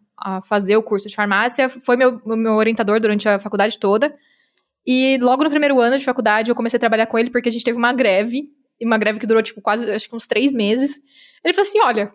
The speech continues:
eu não ia te chamar pra trabalhar no meu laboratório no primeiro ano, que você tem muita coisa pra aprender. Mas já que você tá aí sem fazer nada, vem pelo menos, <laughs> vem trabalhar aqui."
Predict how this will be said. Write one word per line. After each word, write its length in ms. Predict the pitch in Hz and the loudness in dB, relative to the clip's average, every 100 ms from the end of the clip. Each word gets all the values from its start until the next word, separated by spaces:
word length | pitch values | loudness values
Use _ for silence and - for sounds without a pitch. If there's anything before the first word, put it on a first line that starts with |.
| _ - | _ -6
eu 100 | 359 | -2
não 120 | 359 | 2
ia 80 | 339 | 0
te 80 | 320 | 0
chamar 140 | 294 | 0
pra 80 | 302 | 0
trabalhar 240 | 285 262 254 | 0 0 2
no 60 | |
meu 60 | 262 | 2
laboratório 360 | 247 247 247 | 2 2 -2
no 60 | 247 | -4
primeiro 300 | 254 254 240 | -2 0 4
ano, 220 | 240 285 | 4 2
que 60 | 285 | 0
você 60 | - | -2
tem 80 | 277 | -2
muita 180 | 277 | 0
coisa 120 | 285 294 | 0 0
pra 180 | 285 | 0
aprender. 240 | 320 202 196 | 0 0 0
Mas 120 | 320 | -2
já 80 | 494 | 0
que 60 | 523 | 0
você 40 | |
tá 40 | - | -2
aí 60 | - | -2
sem 140 | 240 | 0
fazer 180 | 226 214 | 0 2
nada, 380 | 285 240 196 190 _ _ _ - - 226 | 2 2 0 -8 _ _ _ -14 0 2
vem 180 | 262 - | 4 4
pelo 240 | 370 302 | 4 4
menos, 340 | 480 539 370 320 | 4 4 4 2
<laughs> 1000 | 370 - 330 - - - - - - 269 | -2 -2 -6 -6 -14 -12 -10 -12 -6 0
vem 120 | 415 | 0
trabalhar 380 | - 359 285 277 | 2 0 0 -2
aqui." 240 | 285 254 | 2 2